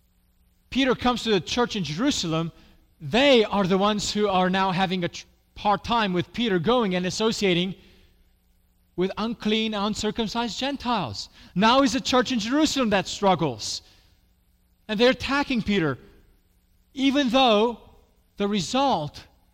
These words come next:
of Peter's journey was that the Gentiles received the word of God. This story is about the church's struggle to accept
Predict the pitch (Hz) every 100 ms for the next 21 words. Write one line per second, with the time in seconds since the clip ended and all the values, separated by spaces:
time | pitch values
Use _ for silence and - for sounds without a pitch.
0 | - - - 262 247 208 156 254 262 208
1 | 196 - - - 202 196 202 185 202 202
2 | 214 214 226 - 196 190 - _ _ _
3 | _ - 202 160 180 190 170 254 240 123
4 | - _ _ _ _ _ _ _ _ _
5 | _ _ _ _ _ _ 254 247 - 240
6 | 240 214 220 202 220 190 208 185 180 240
7 | 240 226 - 220 208 185 - 185 - 220
8 | 185 -